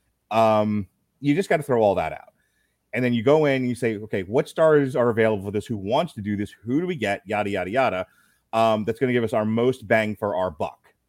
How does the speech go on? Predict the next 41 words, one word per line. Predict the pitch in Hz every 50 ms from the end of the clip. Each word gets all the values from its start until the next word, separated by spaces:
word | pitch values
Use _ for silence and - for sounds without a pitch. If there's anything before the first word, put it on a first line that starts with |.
| _ _ _ _ _ _ _ _ _ _
So | - - - 143 147 131 123 120 120 117 113 113 _ _ _ _ _ _ _ _ _ _ _ _ _ _ _ _ _ _ _ -
if | 156 160 156
in | 151 180 208 240
that | 262 262 254
discussion | 226 180 - - 170 165 160 - 170 165
you're | 156 151
like, | 147 143 135 131 127 -
"Well, | 117 139 180 185 165 135 123 117 107
well, | 110
how | - - 185 196
many | 196 185 165
blacks | 131 147 147 160 160 - -
does | 151 - -
it | -
take | - 151 151 147 -
to |
get | 104 - 147 -
this | 147 127
argument | - 135 147 175 147 131 113 107 104 -
over?" | 107 104 101 92 104 107 110 - _ _ _ _ _ - - - 196 - -
None, | 196 214 254 320 302 - 87 85 92
zero. | 101 160 220 330 339 131 104 85 73 - - _ _ _ _ _ _ _ _ _
It, | - 151 147 - _ _ -
n-, | 151 147 156 143
nothing | 143 143 147 175 196 196 - 220 220 208
will | 196 196
make | 190 185 170 -
anyone | 156 156 156 147 147 143 135
else, | 131 123 131 127 131
nothing | 143 175 208 277 277 269
who | 208 214 175 151 _ _ _ _
focuses | - 160 156 151 156 175 160 196 185 -
on | 180 175 170
this | 170 165
sort | - 190 185 180
of | 180 -
thing | 185 190 196 196 - _ _ _ _ -
will | 135 139 - -
ever | 131 131 123 131
be | 101 113 107
satisfied. | - - 92 85 78 - - - 82 - - _ _